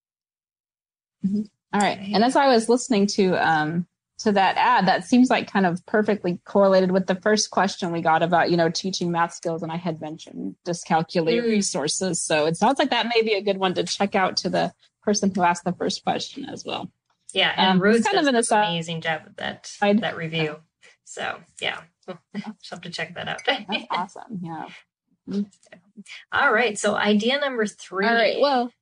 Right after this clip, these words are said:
Speaker 1: mm-hmm. Um, so we kind of already talked about that with the last one, how we broke that experiment down into steps.
Speaker 2: Mm-hmm.
Speaker 1: Um, but if you, uh, break tasks down, anything you're doing really, into small steps, that's a great way to teach one, um, step at a time.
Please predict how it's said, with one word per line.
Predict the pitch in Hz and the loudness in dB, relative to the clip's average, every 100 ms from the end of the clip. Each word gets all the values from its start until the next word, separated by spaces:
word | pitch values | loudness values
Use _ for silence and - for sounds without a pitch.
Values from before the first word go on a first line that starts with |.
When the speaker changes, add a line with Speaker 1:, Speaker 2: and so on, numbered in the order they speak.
| _ _ _ _ _ 226 - _ _ | _ _ _ _ _ -8 -8 _ _
Speaker 1:
mm-hmm. | 208 214 247 285 - _ _ _ _ _ _ _ _ 202 | -4 -4 -6 -14 -16 _ _ _ _ _ _ _ _ 2
Um, | 202 190 185 202 - - | 4 4 2 0 -6 -6
so | - 311 | 0 0
we | |
kind | 330 415 494 | 0 -2 0
of | 440 | 2
already | 339 320 | 4 4
talked | 294 - 226 - | 0 -2 -4 0
about | 247 233 233 | 4 4 4
that | 220 | 4
with | 208 220 | 2 2
the | 208 | 2
last | 208 202 214 - | 4 4 2 0
one, | 226 220 | 2 4
how | 214 208 | 4 4
we | 214 | 4
broke | 202 208 208 | 4 2 2
that | 202 | 0
experiment | 110 - - 185 190 196 135 | 0 -4 -2 2 2 2 2
down | 185 185 | 2 4
into | 196 - - | 2 2 -2
steps. | - 202 196 - - - | 0 2 2 0 -10 -2
Speaker 2:
Mm-hmm. | 226 202 185 185 | 0 0 0 0
Speaker 1:
Um, | 190 190 185 - - - | 2 2 2 -2 -8 0
but | 240 | 0
if | 247 | 2
you, | 262 254 233 - _ | 2 2 0 -6 _
uh, | 208 202 | 2 2
break | 202 254 - - | 2 0 0 -6
tasks | - 262 247 - - - | 0 2 2 0 -10 -2
down, | 208 208 202 | 2 4 4
anything | 233 302 226 185 | 4 4 2 2
you're | 175 170 | 0 0
doing | 180 170 170 | -2 -2 0
really, | 175 185 131 | 0 0 0
into | 180 196 185 | -2 -4 -8
small | - 190 180 | -2 2 2
steps, | 185 - 156 - | 2 0 0 0
that's | 220 196 | -2 0
a | 202 | -2
great | 190 185 | 0 0
way | 202 | 2
to | 185 | 2
teach | 180 - 208 - | -2 -4 -4 -2
one, | 180 170 170 175 170 | 0 0 0 -2 -2
um, | 151 147 143 165 | 0 2 0 -2
step | - 180 185 | -4 -4 -2
at | 170 | -4
a | |
time. | 180 - 170 147 175 269 | -6 -6 -4 -2 0 -2